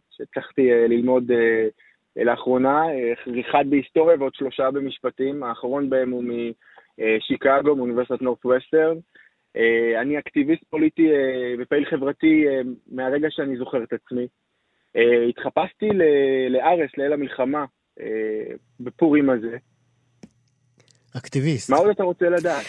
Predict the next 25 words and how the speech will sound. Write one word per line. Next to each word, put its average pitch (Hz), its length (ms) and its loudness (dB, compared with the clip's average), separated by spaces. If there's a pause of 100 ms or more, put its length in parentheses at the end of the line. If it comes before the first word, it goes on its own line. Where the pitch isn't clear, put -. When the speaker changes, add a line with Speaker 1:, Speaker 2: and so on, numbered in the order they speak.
(140)
Speaker 1:
כן. 151 160 -4 (240)
Speaker 2:
אני 135 80 -2
רוצה 131 180 -2 (100)
לדעת, 156 320 -2
אני 131 480 0
ישר, 127 380 -2
אה, 120 300 -2
לעבור 113 320 -2
לשאלון 131 480 -2
שלנו, 131 360 -2
ואני 117 140 -2
רוצה 107 200 -8
לדעת, 110 400 -4
Speaker 1:
בבקשה. 120 220 -6
Speaker 2:
מה 135 140 0
תהיה 131 280 0
יוזמת 123 380 -2
החקיקה 127 500 -6
הראשונה 107 460 -6
שלך - 280 -8
בנושא 101 420 -8
הקהילה 104 540 -8
בכנסת 98 600 -10
העשרים 101 380 -12
ואחת? 95 500 -16